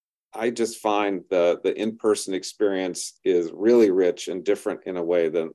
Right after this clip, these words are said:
than the remote is. So having a, a, a good balance, um, i-, is great. It's a green thing. It's a time thing. We can engage different people that we haven't in the process. So I think it's all really good. And I think trusting staff to say, "You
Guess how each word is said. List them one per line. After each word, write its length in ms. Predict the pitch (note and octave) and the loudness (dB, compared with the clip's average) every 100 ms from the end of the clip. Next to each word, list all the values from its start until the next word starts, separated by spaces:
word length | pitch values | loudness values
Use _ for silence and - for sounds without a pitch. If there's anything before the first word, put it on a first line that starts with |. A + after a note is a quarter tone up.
| - | -6
than 140 | F2 | -4
the 100 | E2 | -4
remote 380 | D#2+ D#2+ G2 G2 | -6 -2 2 4
is. 180 | G#2+ - | 4 2
So 80 | G2+ | 0
having 340 | B2+ B2+ A#2 | 0 0 0
a, 80 | - | -2
a, 160 | - F#2 - | -2 -2 -2
a 80 | - | -8
good 280 | F2+ G#2+ G#2+ | -2 0 2
balance, 680 | F#2+ G2+ A2 B2+ - - - - | 0 0 0 -2 -4 -12 -14 -8
um, 400 | G2 F#2+ F#2 F2 - _ _ _ _ _ - | -4 -2 -4 -6 -12 _ _ _ _ _ -4
i-, 40 | |
is 440 | F#2+ - G2+ F#2 | -2 2 2 2
great. 300 | - G2+ C#3+ | 0 4 4
It's 200 | A2+ F2+ | 4 2
a 100 | F2+ | -2
green 480 | F#2 - G2 A#2+ C3+ | -2 -2 0 2 2
thing. 320 | C3 B2+ C#3+ | 2 2 2
It's 220 | B2 E2+ F#2+ | 0 0 -4
a 80 | F2 | -4
time 360 | - G2 A2 B2 | -6 -2 -2 0
thing. 340 | A#2+ B2+ C#3 B2+ | 0 0 0 -2
We 120 | G2 | -2
can 180 | G#2 F#2+ | -4 -4
engage 400 | E2+ F#2 G#2 - | -2 0 0 0
different 360 | A2 - - | -2 -2 -8
people 280 | - A2+ B2 | -10 -4 -2
that 80 | G#2 | 0
we 100 | F#2+ | 0
haven't 380 | F2 F2+ A#2+ - | -2 -4 -4 -6
in 80 | G#2 | -8
the 80 | G#2 - | -8 -2
process. 420 | G#2 A2 A#2+ A#2+ | -2 -2 -4 -4
So 100 | A#2+ | -4
I 60 | C3 | -2
think 160 | G#3+ | -2
it's 160 | F#3 - | 0 4
all 320 | C#3+ C#3+ C#3 _ _ _ - | 6 6 2 _ _ _ 0
really 220 | A#2 A#2 | 4 4
good. 220 | G#2+ C3+ | 6 6
And 120 | D3 | 6
I 60 | C3+ | 2
think 300 | C3 D3+ - | 0 -4 -4
trusting 500 | - C#3+ C#3+ D3+ C3+ | 2 2 4 2 0
staff 580 | - - B2+ C#3 B2+ - | 0 2 4 4 2 -4
to 180 | G#2+ G2 | -6 -2
say, 340 | - A#2 A2+ | 2 2 2
"You 460 | - A2+ D3 D3+ | -2 4 4 4